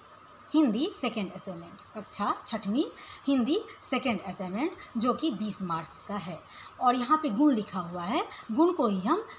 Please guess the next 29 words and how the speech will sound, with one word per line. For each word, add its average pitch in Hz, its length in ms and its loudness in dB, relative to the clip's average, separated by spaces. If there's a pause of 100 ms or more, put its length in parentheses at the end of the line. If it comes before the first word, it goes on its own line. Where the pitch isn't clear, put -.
marks 190 320 -2
बोलते 170 320 -14
हैं। 196 200 -16 (960)
निम्नलिखित 381 460 4
प्रश्नों 254 320 4
के 330 120 0
उत्तर 214 380 -2
लिखो, - 280 -14 (460)
जो 240 340 2 (240)
आठ 311 220 6
marks 190 300 -2
का - 120 -14
है, - 180 -14 (120)
आठ 208 280 2
गुण, 190 140 0 (500)
ठीक 285 160 -2
है। 403 160 2 (680)
पहला 311 340 4
है, 233 500 -2 (340)
पहला 277 240 6
प्रश्न 226 360 2
है, 269 220 -2 (320)
बिनिया 294 380 6 (380)
बाग 233 260 6
में 240 160 0
क्या 202 220 -2
कर 196 160 -8
रही 175 260 -8
थी? - 200 -12